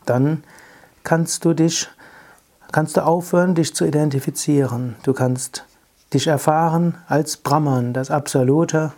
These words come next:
und das Unendliche. So ein wichtiger Schritt ist, dass du mit der Buddhi lernst, dich zu lösen von Mögen und Nichtmögen und von deinen Emotionen,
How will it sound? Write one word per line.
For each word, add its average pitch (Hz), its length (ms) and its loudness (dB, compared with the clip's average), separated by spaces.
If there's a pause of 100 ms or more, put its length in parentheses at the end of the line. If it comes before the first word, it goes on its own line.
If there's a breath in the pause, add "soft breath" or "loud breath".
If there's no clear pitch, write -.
und 139 160 0
das 135 180 2
Unendliche. 127 760 -4 (480 loud breath)
So - 140 -6
ein 185 260 4
wichtiger 190 420 2
Schritt 170 340 0
ist, 185 340 -2 (420 loud breath)
dass 131 260 -2
du 165 280 2 (100)
mit 127 140 -2
der 117 120 0
Buddhi 185 680 2
lernst, 156 540 0
dich - 180 -6
zu 127 140 0
lösen 185 600 2
von 175 380 2
Mögen 170 380 2
und 151 80 2
Nichtmögen 156 600 2
und 147 120 -2
von 143 200 2
deinen 135 220 2
Emotionen, 135 760 0